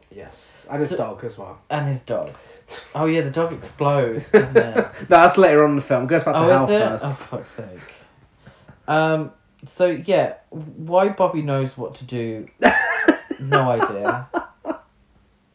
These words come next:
Speaker 1: Yeah,
Speaker 2: Has she
Speaker 1: she
Speaker 2: done her research?
Speaker 1: She, has she seen the other films? Um, because
Speaker 2: She must have.
Speaker 1: she genuinely,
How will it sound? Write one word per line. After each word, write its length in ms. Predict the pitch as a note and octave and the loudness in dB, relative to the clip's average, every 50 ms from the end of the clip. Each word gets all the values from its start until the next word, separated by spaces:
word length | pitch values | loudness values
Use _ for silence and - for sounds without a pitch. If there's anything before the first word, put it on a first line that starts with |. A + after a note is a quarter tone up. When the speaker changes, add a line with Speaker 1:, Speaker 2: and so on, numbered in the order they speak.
| _ _ _ _ _ _ _ _ _ _ _ - - - - | _ _ _ _ _ _ _ _ _ _ _ -20 -20 -8 2
Speaker 1:
Yeah, 300 | G#3 G#3+ A3+ B3 B3 - - - - | 6 8 8 8 6 2 -4 -16 -14
Speaker 2:
Has 80 | - - | -8 -4
she 100 | A#3+ A#3 | -2 0
Speaker 1:
she 60 | A3 | 0
Speaker 2:
done 100 | A3 D#3+ | 2 2
her 120 | D#3 D#3 D3+ | 2 2 0
research? 720 | D#3 D#3 D#3 C#3+ - - - G2 A#2 C3 - - - - | 0 -2 -4 -6 -8 -10 -8 -6 -6 -6 -6 -8 -12 -16
Speaker 1:
She, 260 | - - - A#3 G3+ | -14 -12 -10 -4 0
has 140 | G3+ G#3 G3 | 2 2 2
she 80 | - - | 0 -2
seen 240 | - - G#3 G3+ | -2 0 2 4
the 120 | G3 G3+ G3+ | 6 8 6
other 140 | G3 F#3 E3 | 6 4 2
films? 600 | D#3 - C3+ A#2+ A#2+ B2 C#3 E3 E3+ - - - - - | -4 -2 0 0 0 0 -2 -4 -4 -6 -12 -16 -8 -2
Um, 380 | D#3 D#3 D#3+ D#3+ D#3+ D#3+ E3+ | 2 6 6 6 6 4 2
because 340 | E3 - D3+ - F#3 E3+ D#3+ | -2 -2 2 4 4 4 4
Speaker 2:
She 60 | F3+ | 2
must 140 | F3+ - - | -2 -4 -4
have. 160 | B2+ G#2+ G2+ G2+ | -2 -2 -2 -2
Speaker 1:
she 160 | - G3 E3 | -2 -4 -2
genuinely, 800 | D3 D3 F#3+ G3 F#3+ G3 F#3+ G3 - - - - G3+ F#3+ - | 2 6 6 6 8 8 6 4 4 2 2 4 4 4 2